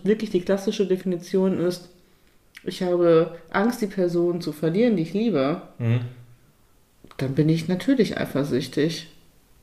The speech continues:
Speaker 2: Ja. Aber es geht ja eigentlich eher n-, n-, nicht nur um, äh, die klassische Eifersucht zeigt sich ja nicht darin, dass man einfach Verlustangst hat, sondern dass man wegen der Verlustangst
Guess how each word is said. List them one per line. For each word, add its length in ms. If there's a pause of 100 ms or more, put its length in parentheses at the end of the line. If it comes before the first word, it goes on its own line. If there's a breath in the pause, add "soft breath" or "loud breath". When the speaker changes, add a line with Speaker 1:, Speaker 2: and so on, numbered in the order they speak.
(140)
Speaker 2:
Ja. 200 (840 soft breath)
Aber 160
es 120
geht 140
ja 140
eigentlich 500
eher 360
n-, 60
n-, 460
nicht 260
nur 160
um, 240 (480 loud breath)
äh, 140
die 120
klassische 540
Eifersucht 460
zeigt 280
sich 120
ja 100
nicht 260
darin, 260
dass 180
man 240
einfach 280
Verlustangst 720
hat, 200
sondern 280
dass 160
man 220 (140)
wegen 600
der 140
Verlustangst 920